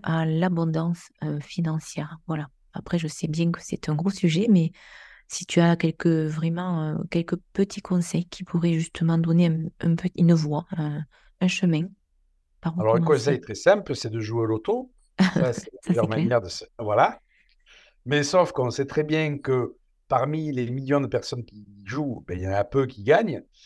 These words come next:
Speaker 2: Donc, je dirais que c'est pas forcément la meilleure voie.
Speaker 1: Mhm.
Speaker 2: Euh,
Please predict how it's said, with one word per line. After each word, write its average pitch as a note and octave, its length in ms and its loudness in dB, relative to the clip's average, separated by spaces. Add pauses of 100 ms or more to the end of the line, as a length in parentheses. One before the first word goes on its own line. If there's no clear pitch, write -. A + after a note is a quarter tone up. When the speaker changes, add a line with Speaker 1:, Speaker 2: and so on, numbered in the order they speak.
(400)
Speaker 2:
Donc, E3 220 4
je C#3 80 -6
dirais C#3+ 220 0
que - 100 -20
c'est B2 140 -10
pas E3 180 2
forcément C#3+ 380 -4
la D3 80 2
meilleure B2 260 0
voie. F#2+ 300 -10 (260)
Speaker 1:
Mhm. D#3 120 -2 (220)
Speaker 2:
Euh, G#2+ 400 2